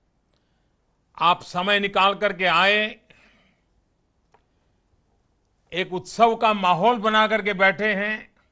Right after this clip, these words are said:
और मैं यहाँ मेरे टीवी स्क्रीन पे देख रहा हूँ, आपके चेहरे की मुस्कान, आपका उमंग, उत्साह,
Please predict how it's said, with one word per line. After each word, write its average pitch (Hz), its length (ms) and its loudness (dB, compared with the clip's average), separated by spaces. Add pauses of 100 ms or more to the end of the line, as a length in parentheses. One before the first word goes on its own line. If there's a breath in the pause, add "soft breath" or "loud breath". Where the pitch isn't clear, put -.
(800)
और 156 180 -2
मैं 185 260 -2
यहाँ 196 320 -2
मेरे 190 520 -4 (720)
टीवी 185 260 -8
स्क्रीन 208 420 -8
पे 185 160 -6
देख 175 300 -2
रहा 190 280 0
हूँ, 202 440 -8 (880)
आपके 160 420 -4
चेहरे 170 420 -4
की 165 140 -14
मुस्कान, 180 800 -4 (720)
आपका 151 380 -6
उमंग, 175 380 -6
उत्साह, 202 760 0